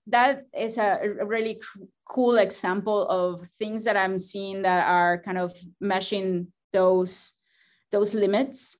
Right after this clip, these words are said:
Um, with Personal Studio, we also created a Personal Sa-, Studio Hub, which is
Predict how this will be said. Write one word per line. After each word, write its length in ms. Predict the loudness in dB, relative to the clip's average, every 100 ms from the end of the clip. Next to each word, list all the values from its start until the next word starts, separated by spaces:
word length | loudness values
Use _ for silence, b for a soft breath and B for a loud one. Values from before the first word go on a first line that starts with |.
| _
Um, 500 | 0 4 4 0 -4 -10 _
with 500 | 2 6 8 6 4
Personal 340 | -2 0 -2
Studio, 360 | -4 -2 0 0
we 140 | 2
also 260 | 0 0 -4
created 440 | -8 -6 0 2
a 80 | 2
Personal 380 | 0 -4 -4 -4
Sa-, 280 | -2 -2 -4
Studio 400 | -4 -2 0 0
Hub, 500 | 2 4 4 2 -2
which 200 | -4 0
is 300 | 0 -2